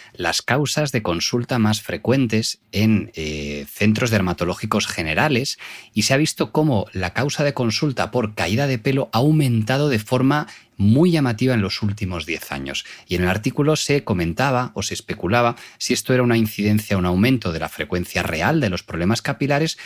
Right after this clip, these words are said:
o es que los pacientes consultan más sabiendo que hay tratamientos más efectivos,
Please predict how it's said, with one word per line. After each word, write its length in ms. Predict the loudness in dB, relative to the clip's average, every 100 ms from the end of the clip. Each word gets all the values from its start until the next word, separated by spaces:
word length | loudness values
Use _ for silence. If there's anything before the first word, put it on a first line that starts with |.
| -18 -20 -2
o 180 | 2 4
es 140 | 2
que 140 | 0 0
los 160 | 0
pacientes 500 | -2 0 0 0 -2
consultan 720 | 0 0 2 0 0 0 2
más 380 | 2 2 0 -6 -12 -8
sabiendo 580 | -2 2 4 4 4 2
que 140 | 2
hay 140 | 2 2
tratamientos 640 | -2 -6 -4 -4 -6 -6
más 160 | -4 -2
efectivos, 760 | 0 -2 0 2 4 2 0